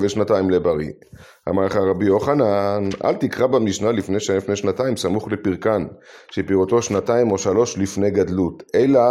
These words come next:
מחנכים אותם שנה או שנתיים, אם חולה או בריא, סמוך לפרקן." דהיינו, בשנה או בשנתיים, סמוך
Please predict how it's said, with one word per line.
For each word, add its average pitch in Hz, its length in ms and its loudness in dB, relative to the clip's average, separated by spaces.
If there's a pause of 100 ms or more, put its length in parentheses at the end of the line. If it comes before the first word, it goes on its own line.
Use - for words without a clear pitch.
(840)
מחנכים 104 420 0
אותם 131 280 2
שנה 107 320 0
או 127 120 2
שנתיים, 123 840 2 (120)
אם 92 120 0
חולה 104 200 2
או 120 60 6
בריא, 139 180 2
סמוך 160 520 2
לפרקן." 120 520 2 (280)
דהיינו, 113 300 2
בשנה 113 260 2
או 143 60 2
בשנתיים, 147 460 2 (380)
סמוך 104 760 0